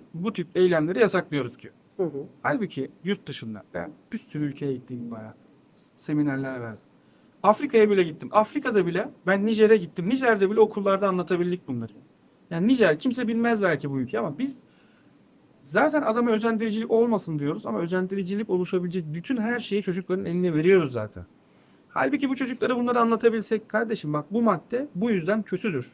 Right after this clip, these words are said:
Speaker 1: Bu madde bu yüzden kötüdür." gibi seminerleri çocuklara verebilsek belki de çocuk kendi başına bir önlem alabilir. Bir korkutucu bir olay olarak görüp buna bulaşmayacaktır.
Speaker 2: Burada Sağlık Bakanlığı ile ilgili herhalde bir
Speaker 1: Sağlık Bakanlığı, Eğitim Bakanlığı,
Speaker 2: Hı hı.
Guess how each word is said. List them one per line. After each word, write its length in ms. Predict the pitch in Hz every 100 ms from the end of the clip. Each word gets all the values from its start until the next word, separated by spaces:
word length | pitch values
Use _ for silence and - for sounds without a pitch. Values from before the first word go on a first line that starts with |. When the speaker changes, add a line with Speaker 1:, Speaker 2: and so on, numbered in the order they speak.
| _ _ _ -
Speaker 1:
Bu 80 | 247
madde 340 | 240 233 262
bu 80 | 294
yüzden 340 | 254 180 151
kötüdür." 360 | 135 131 127 123 - _ _ _ _
gibi 340 | 160 156 139 139 - _
seminerleri 600 | - 180 190 196 190 196
çocuklara 440 | 196 180 180 185
verebilsek 540 | 190 190 185 185 123 -
belki 280 | 254 254 240
de 160 | 277 - _ _ _
çocuk 240 | 175 190
kendi 260 | - 208 226
başına 280 | 220 220 208
bir 60 |
önlem 320 | 190 196 214 202
alabilir. 360 | 156 131 131
Bir 60 | 170
korkutucu 640 | - 170 156 180 180 202
bir 160 | 196 190 -
olay 200 | 151 185
olarak 320 | 175 165 147
görüp 260 | 160 170 165
buna 200 | 156 143
bulaşmayacaktır. 760 | 143 139 135 120 107 - 131 -
Speaker 2:
Burada 220 | 208 220
Sağlık 440 | - 202 196 208
Bakanlığı 380 | 180 170 165 170
ile 200 | 160 147
ilgili 240 | 139 143
herhalde 360 | 147 143 139 135
bir 60 | 147
Speaker 1:
Sağlık 320 | 185 190 -
Bakanlığı, 540 | 180 180 170 170 170 151
Eğitim 340 | 139 135 165
Bakanlığı, 440 | 160 170 160 160
Speaker 2:
Hı 100 | 156
hı. 120 | 160